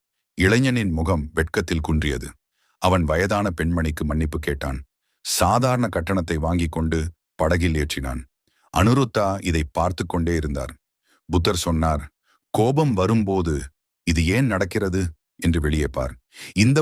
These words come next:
உணர்வு ஏன் எழுகிறது என்று உள்ளே பார். வெளியேயுள்ள காரணங்களை நீ கட்டுப்படுத்த முடியாது, ஆனால் உள்ளேயுள்ள பதிலை நீ தேர்ந்தெடுக்க முடியும்." மூன்றாம் அரிய உணர்வு,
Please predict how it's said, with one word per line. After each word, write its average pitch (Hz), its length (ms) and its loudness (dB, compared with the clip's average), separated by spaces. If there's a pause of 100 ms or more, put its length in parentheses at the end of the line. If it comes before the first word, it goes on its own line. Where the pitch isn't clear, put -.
(140)
உணர்வு 117 280 0 (120)
ஏன் 101 200 0
எழுகிறது 80 600 0 (300)
என்று 82 260 0
உள்ளே 80 220 0 (100)
பார். 64 180 -6 (440)
வெளியேயுள்ள 107 580 4 (100)
காரணங்களை 90 580 0
நீ 80 120 -2
கட்டுப்படுத்த 85 520 -4
முடியாது, 71 400 -4 (500)
ஆனால் 101 360 2
உள்ளேயுள்ள 98 560 0
பதிலை 90 360 -2
நீ 80 160 -4
தேர்ந்தெடுக்க 82 480 -2
முடியும்." 64 300 -10 (600)
மூன்றாம் 156 540 6
அரிய 107 200 2
உணர்வு, 78 400 0